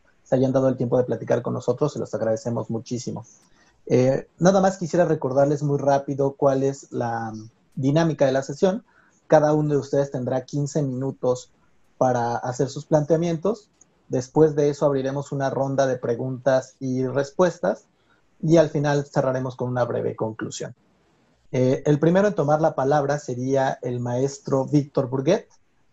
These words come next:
El maestro Víctor Burguet es ingeniero civil y maestro en ingeniería hidráulica de la Universidad Nacional Autónoma de México. Ha sido colaborador de la Comisión Federal de Electricidad, del Instituto de Ingeniería, profesor de la División de Estudios de Posgrado de la Facultad de Ingeniería,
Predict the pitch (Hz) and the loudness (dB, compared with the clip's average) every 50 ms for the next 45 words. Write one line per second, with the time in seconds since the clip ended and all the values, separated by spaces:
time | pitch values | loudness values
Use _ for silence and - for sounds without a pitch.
0 | _ _ _ _ _ _ _ _ - - 127 127 127 123 127 131 131 131 - - | _ _ _ _ _ _ _ _ -4 0 2 2 2 4 4 4 4 2 2 0
1 | 151 131 135 131 - - 131 123 131 135 131 151 156 151 147 - 143 123 - 120 | 0 0 0 -2 -2 -4 -4 -2 -4 0 0 0 0 0 -2 -4 -6 -6 -4 -4
2 | 120 131 139 139 - - 127 156 202 185 156 127 123 120 135 - - 139 123 117 | -2 0 -2 -2 -2 -4 -2 0 0 0 0 0 -2 -4 -4 -4 -6 -6 -6 -6
3 | 117 - - - - - 123 120 123 135 139 143 143 143 139 - - 143 156 190 | -8 -8 -10 -6 -4 -4 -4 -2 2 2 4 4 2 0 -2 -4 -4 -4 -4 -4
4 | 190 _ _ _ _ - - 135 139 139 135 131 123 120 120 117 - 131 123 120 | -8 _ _ _ _ -14 0 2 4 4 4 2 0 -4 -4 -4 -4 -4 -4 -2
5 | 123 120 - - 117 110 110 107 107 113 - 113 117 113 113 120 120 139 156 196 | -4 -6 -6 -6 -6 -6 -6 -6 -6 -8 -8 -8 -8 -6 -6 -4 -2 0 2 2
6 | 202 196 - 156 139 - 175 208 214 - _ _ _ _ _ _ _ - 139 143 | 2 0 -2 -8 -8 -6 -6 -6 -6 -8 _ _ _ _ _ _ _ -2 -2 0
7 | - 180 160 156 156 151 131 117 113 123 127 123 120 135 151 165 175 - 165 139 | 2 4 2 4 4 2 0 0 0 0 0 2 2 2 2 2 0 -2 -2 -2
8 | 147 139 131 120 123 135 127 123 120 - - 139 135 - - 127 117 117 117 113 | -2 0 0 -2 -4 -6 -8 -8 -8 -6 -4 -4 -2 -2 -2 -2 -2 -2 -4 -4
9 | 120 113 - - - - 131 127 147 143 151 175 208 220 - - _ _ _ _ | -6 -8 -8 -6 -6 -6 -4 -2 2 4 4 4 4 2 0 -8 _ _ _ _
10 | _ _ 101 113 113 113 117 - - 113 113 120 120 - 123 123 120 - 120 120 | _ _ -6 -6 -6 -6 -6 -8 -8 -8 -6 -6 -4 -4 -4 -4 -4 -4 -2 -2
11 | 131 139 151 160 156 143 160 170 - _ _ _ _ _ _ _ - 123 117 - | 0 4 4 4 4 4 2 -4 -8 _ _ _ _ _ _ _ 0 0 2 2
12 | 135 123 - - 190 196 190 170 170 147 139 127 123 123 123 - 147 143 135 131 | -2 -2 2 4 4 4 4 4 0 0 0 -4 -6 -8 -8 -6 -6 -6 -6 -6
13 | - 143 131 135 131 127 123 - - 113 110 123 131 135 131 131 127 117 - - | -6 -4 -4 -4 -4 -4 -6 -6 -8 -10 -6 -2 -2 0 0 0 0 -2 -2 -4
14 | - 110 - - - - 120 156 120 127 123 - 131 135 143 160 180 170 165 165 | -8 -10 -10 -8 -6 -6 -4 -4 -6 -8 -6 -6 -4 0 0 4 4 4 4 4
15 | 190 - - | 0 -4 -12